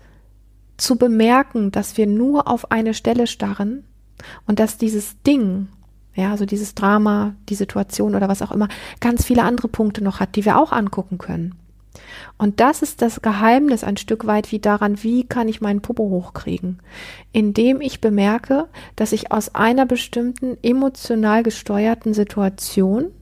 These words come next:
also ich bin böse auf etwas oder auf jemanden, ich habe Angst vor etwas oder vor jemandem, dass ich aus dieser Situation heraus mir selber sagen kann, ah, das ist jetzt gerade mein Zustand.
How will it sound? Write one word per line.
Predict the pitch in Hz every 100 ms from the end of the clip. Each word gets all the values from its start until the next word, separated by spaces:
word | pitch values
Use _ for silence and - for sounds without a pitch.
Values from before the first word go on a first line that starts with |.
| - -
also | - 196
ich | 196 -
bin | 202 220 247
böse | - 202 220 226 -
auf | 214 220 -
etwas | 214 - 226 240
oder | 202 196
auf | -
jemanden, | 208 208 202 226
ich | 220 - 208
habe | 226 247 208
Angst | 202 202 -
vor | - 220 214
etwas | 220 - 220 220
oder | 202 208
vor | -
jemandem, | 208 208 214 - 269 - - - - - - - - - - - - - -
dass | - 202
ich | 226 -
aus | 226 262 320
dieser | - 254
Situation | 247 247 - 226 220 - 233 254
heraus | 233 208 202 202 247 285 - - - -
mir | 226 214
selber | 214 247 233
sagen | 214 214 226 233
kann, | 240 220 - -
ah, | 208 202 - _ _ _ _ _ _ _ - - - _ _
das | 240 285 294 -
ist | 220 -
jetzt | 233 240 -
gerade | 226 233
mein | 226 220
Zustand. | - 226 - - 170 165 -